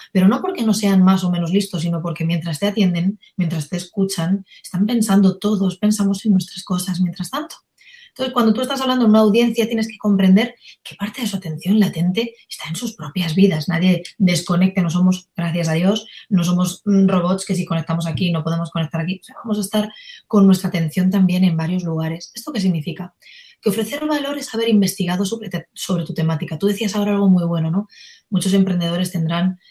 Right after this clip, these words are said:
ese canal de YouTube o estarán pensando en ponerlo y hablarán de paellas, de agendas, de libros o de lo que cada uno hable, ¿no? O de marketing online, qué sé yo. Pero en cualquier caso, lo que yo les sugiero, lo que,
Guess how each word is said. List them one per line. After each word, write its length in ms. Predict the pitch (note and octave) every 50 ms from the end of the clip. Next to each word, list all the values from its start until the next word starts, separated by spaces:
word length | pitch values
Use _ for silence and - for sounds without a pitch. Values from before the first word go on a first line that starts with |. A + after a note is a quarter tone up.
| _ _
ese 220 | - F#3+ - - -
canal 240 | - E3+ E3 E3+ E3+
de 100 | F3+ F3+
YouTube 380 | E3+ D#3+ D3+ G3 G3 - - _
o 160 | - G3 F#3+ F3
estarán 320 | - - E3+ F3 E3 E3+
pensando 340 | F#3 F3+ E3 - - F3 F3+
en 100 | F3+ F3+
ponerlo 400 | F3+ E3 E3 E3+ F#3 F#3+ - - -
y 80 | E3
hablarán 520 | D#3+ D#3+ D#3 D#3+ D#3+ E3 F3 F3+ F#3 F#3 - - - _ -
de 220 | G3 F3+ F#3 F3+
paellas, 680 | F3+ F3+ F3 F3 F3 F3+ F3+ G3 G3 G#3 A3 A3 A3 - - - _ -
de 500 | - F3+ E3+ E3+ E3+ E3+ E3+ E3+ E3+ E3
agendas, 840 | D#3+ D3+ - - F3+ F#3 F#3+ F#3+ G3+ A3 A#3 A3+ - - - - _
de 480 | - F#3 F#3 F#3 F#3 F3 E3+ E3+ F3 E3+ F3
libros 520 | F#3 G3 G3 G3+ G#3+ G#3+ A3 G#3+ - -
o 80 | - F#3
de 300 | E3 E3 E3 E3 E3+ E3+
lo 140 | E3 D#3+ D#3
que 100 | D#3+ D3+
cada 240 | - E3+ E3+ E3+ F3+
uno 260 | F#3+ F#3+ F#3 F3 E3+
hable, 320 | E3+ E3 D#3 D#3 D#3+ E3
¿no? 280 | D#3+ F#3 G#3 G#3+ G3 F3+ E3+
O 60 | E3+
de 100 | E3+ D#3+
marketing 520 | F3+ G3 G3+ G3 - F#3 - F#3 E3+ D#3+
online, 380 | D#3+ D#3+ D#3 D#3 D#3 D#3+ D#3 D3+ -
qué 100 | - D#3
sé 180 | - - D#3+
yo. 120 | E3 E3 D#3+ _ _ _ _ - - - _ _ _ - _
Pero 140 | - G#3+ G#3
en 60 | G#3+
cualquier 360 | G#3 A3 G#3 G#3+ B3+ C4+ C4+ -
caso, 240 | D4+ D4 - C4+
lo 100 | B3 A3
que 100 | F#3+ G3
yo 640 | F#3+ G3+ G3+ G#3 G#3+ G#3+ G3+ F#3+ F#3 F#3 F#3+ - _
les 260 | - G3 D#3+ D#3+ D3+
sugiero, 500 | - - D3+ - - F#3+ F#3 F3+ E3+ D#3+
lo 120 | D#3+ D#3 D3+
que, 280 | - F3 D#3+ E3 E3